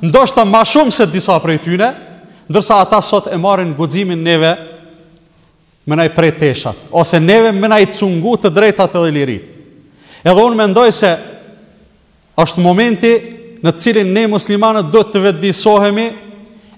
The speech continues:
edhe ta kuptojmë se për çka kemi nevojë, atë ta formulojmë mirë, ta definojmë mirë në mendjet tona, ta kuptojmë mirë, e pastaj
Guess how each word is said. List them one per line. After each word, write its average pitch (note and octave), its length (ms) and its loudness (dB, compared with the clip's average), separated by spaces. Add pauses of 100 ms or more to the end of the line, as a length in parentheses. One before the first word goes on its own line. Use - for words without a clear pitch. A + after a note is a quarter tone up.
(120)
edhe G#3 320 4 (800)
ta F#3+ 160 2
kuptojmë F#3+ 640 0 (600)
se - 240 0 (300)
për E3 200 0
çka A3 240 2
kemi A3+ 360 0
nevojë, F#3+ 640 0 (1800)
atë G3 320 2 (160)
ta G#3 120 4
formulojmë G3 720 2
mirë, G3+ 380 0
ta F#3 120 4
definojmë F#3 640 2
mirë G3+ 320 2 (180)
në F3 160 0
mendjet G#3+ 480 2
tona, F3+ 440 0
ta F#3+ 120 2
kuptojmë F#3+ 480 0
mirë, A#3+ 300 -2 (340)
e F3+ 160 2
pastaj A3+ 540 2